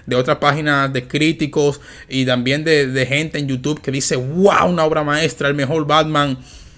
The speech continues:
de puta madre". Y yo, "Joder, es que esta película tiene que estar la hostia", ¿no? Yo me,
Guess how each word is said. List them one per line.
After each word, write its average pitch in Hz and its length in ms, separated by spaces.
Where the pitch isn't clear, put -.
de 143 180
puta 165 320
madre". 156 880
Y 123 140
yo, 135 120
"Joder, 120 540
es - 180
que - 100
esta 131 200
película 135 300
tiene 131 180
que - 80
estar 135 380
la 117 140
hostia", 120 340
¿no? 131 80
Yo 127 120
me, 131 300